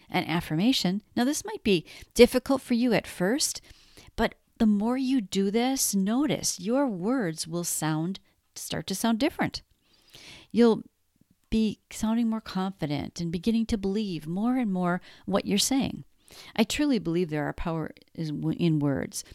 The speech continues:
And looking yourself in the eye while you're doing this in the mirror is, just makes the affirmation so much more potent. When I was recovering from my car accident and brain injury many years ago,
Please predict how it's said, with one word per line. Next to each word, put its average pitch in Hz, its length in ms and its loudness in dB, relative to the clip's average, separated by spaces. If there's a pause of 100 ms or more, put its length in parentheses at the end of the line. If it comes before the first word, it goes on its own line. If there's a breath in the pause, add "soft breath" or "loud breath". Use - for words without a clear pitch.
(300 loud breath)
And 180 300 0
looking 294 320 0
yourself 196 400 -2
in 196 80 0
the 185 120 -2
eye 151 300 0 (720)
while 185 360 4
you're 214 180 2
doing 170 300 0
this - 280 -6
in 196 160 0
the 214 60 2
mirror 165 320 0 (680 loud breath)
is, 175 440 2 (340)
just 165 240 -4
makes 175 200 -2
the - 100 -4
affirmation 151 500 -2
so - 160 -2
much 143 200 -2
more - 100 -8
potent. - 520 -12 (1160 soft breath)
When 185 140 0
I 185 100 4
was 180 220 2
recovering 165 420 0
from 147 160 -8
my - 140 -8
car 339 240 2
accident 165 480 -4
and 147 100 -6
brain 240 240 2
injury 156 420 2
many 156 240 0
years 139 280 -4
ago, 190 300 -4